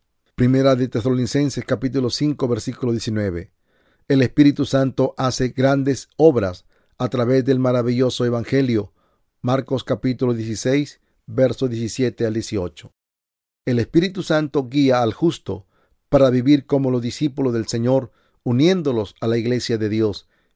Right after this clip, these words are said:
Él lleva a los justos a vivir vidas espirituales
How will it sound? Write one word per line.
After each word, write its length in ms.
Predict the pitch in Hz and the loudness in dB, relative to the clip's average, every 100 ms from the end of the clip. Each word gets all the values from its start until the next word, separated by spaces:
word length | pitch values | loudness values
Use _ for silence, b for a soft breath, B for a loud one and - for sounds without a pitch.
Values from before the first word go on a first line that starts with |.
| - | -2
Él 180 | 131 107 | -2 2
lleva 320 | 131 127 123 | 2 2 2
a 40 | |
los 160 | 123 113 | 0 -2
justos 560 | 165 175 - 156 - _ _ _ | -2 -4 -4 -6 -8 _ _ _
a 80 | 135 | 2
vivir 320 | 135 139 160 | 4 6 4
vidas 400 | 147 190 180 160 | 4 0 0 0
espirituales 800 | 147 - 143 135 151 156 110 85 | -2 0 0 2 4 4 2 -4